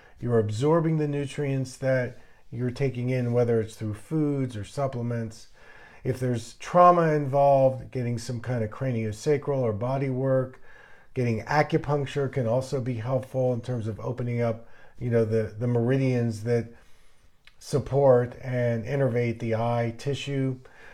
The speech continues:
So there's definitely a lot of holistic things that you can do. And I just want to assure you that if you've been diagnosed with this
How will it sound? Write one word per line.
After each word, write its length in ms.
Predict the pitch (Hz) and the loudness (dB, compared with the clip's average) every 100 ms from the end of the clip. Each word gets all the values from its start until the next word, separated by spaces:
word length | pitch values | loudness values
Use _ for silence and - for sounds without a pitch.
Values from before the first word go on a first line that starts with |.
| - | -6
So 180 | - 170 | 2 4
there's 200 | 170 170 | 6 8
definitely 380 | 226 226 214 | 6 6 6
a 80 | 175 | 6
lot 420 | 147 147 156 165 | 6 4 4 4
of 160 | 156 - | 2 0
holistic 560 | 143 139 147 - 135 - - - | -2 0 0 -4 -6 -8 -16 -10
things 320 | - 156 120 | -2 -2 -2
that 100 | 131 | -4
you 220 | 117 135 | -2 -2
can 200 | - 123 | -2 -4
do. 540 | 120 190 180 127 117 113 - - - - - - | 0 0 2 0 -2 -6 -16 -20 -20 -20 -18 -4
And 500 | 147 151 151 143 - | 0 2 2 0 -2
I 120 | 156 | 0
just 200 | 151 170 | 2 4
want 200 | 175 156 | 6 6
to 80 | 135 | 6
assure 520 | 135 - - 190 202 | 4 2 6 8 8
you 400 | 190 143 147 143 | 8 6 8 8
that 220 | 131 127 | 6 6
if 180 | 135 135 | 4 0
you've 180 | 143 131 | -4 -2
been 220 | 151 160 | -2 0
diagnosed 640 | 131 131 123 123 139 - 123 | 0 0 0 -2 -2 -4 -6
with 160 | 120 | -6
this 360 | 123 123 - | -4 -6 -6